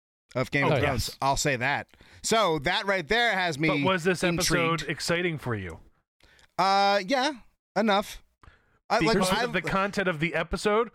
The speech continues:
Speaker 4: or just 'cause you're excited for the opportunity for something to be good?
Speaker 1: The, no, I thought the content of the episode was good enough. Again, I don't know if I would have stuck with this show outside of having that we're gonna talk about it, I'm sure,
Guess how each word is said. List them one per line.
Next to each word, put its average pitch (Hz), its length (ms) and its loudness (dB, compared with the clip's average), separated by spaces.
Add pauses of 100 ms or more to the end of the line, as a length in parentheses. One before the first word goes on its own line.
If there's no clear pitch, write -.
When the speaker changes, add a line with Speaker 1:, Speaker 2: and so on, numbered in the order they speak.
(220)
Speaker 4:
or 147 100 2
just 147 220 -2
'cause 160 200 0
you're 143 120 0
excited 147 420 -2
for 143 140 0
the 131 120 2
opportunity 139 520 0
for 131 100 -6
something 127 300 -4
to 120 60 -4
be 113 100 -4
good? 110 400 -8 (420)
Speaker 1:
The, 180 100 -2 (120)
no, 208 400 0
I 180 60 -2
thought 320 140 -2
the - 80 -6
content 180 240 0
of 151 60 2
the 139 80 4
episode 127 280 -2
was 117 100 -6
good 131 160 -2
enough. 110 300 -8 (300)
Again, 233 280 0
I 175 120 0
don't 226 160 2
know 220 160 4
if 202 120 0
I 196 80 4
would 185 200 2
have 147 120 -2
stuck - 400 0
with 170 180 2
this 156 140 4
show 151 520 2
outside 139 420 0
of 117 120 -4 (180)
having 127 440 -2
that 123 140 -4
we're 127 120 -2
gonna 120 140 -2
talk 123 240 -2
about 107 220 -6
it, 107 100 -6
I'm 107 120 -4
sure, 107 300 -4